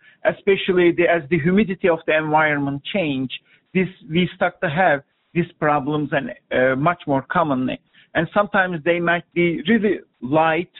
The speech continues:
that we might not notice it, but as the time passes, they might,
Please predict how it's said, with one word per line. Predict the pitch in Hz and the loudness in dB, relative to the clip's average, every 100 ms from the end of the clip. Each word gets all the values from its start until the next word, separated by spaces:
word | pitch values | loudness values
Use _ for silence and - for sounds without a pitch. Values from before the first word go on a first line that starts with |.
| - | -4
that | 156 - | -2 -2
we | 147 156 | 0 0
might | 156 147 | 0 0
not | 147 - | -4 -2
notice | 165 165 170 165 | -2 -2 -4 -6
it, | 190 - _ _ _ | -6 -8 _ _ _
but | 143 143 | -2 0
as | 147 156 | 0 -2
the | 147 | -4
time | - 151 151 151 | -4 -4 -4 0
passes, | 147 139 - _ | 0 0 -8 _
they | 143 139 | -2 0
might, | 143 139 139 | 0 0 -4